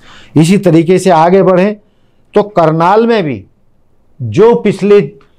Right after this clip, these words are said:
लोकसभा चुनावों में कांग्रेस को वोट पड़े थे,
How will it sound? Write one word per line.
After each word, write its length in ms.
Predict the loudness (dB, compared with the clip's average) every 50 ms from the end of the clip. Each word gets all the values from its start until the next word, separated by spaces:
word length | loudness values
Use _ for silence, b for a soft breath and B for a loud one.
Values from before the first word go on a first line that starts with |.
| _ -6 0
लोकसभा 580 | 2 2 2 2 0 0 -2 0 0 0 0
चुनावों 440 | -2 -2 -4 -2 0 0 0 -2 -4
में 180 | -4 -6 -4 -4
कांग्रेस 420 | -4 -4 -2 -2 -4 -4 -6 -6
को 120 | -6 -6
वोट 260 | -4 -4 -4 -6 -6 -8
पड़े 240 | -6 -2 0 0
थे, 240 | 0 0 0 0 0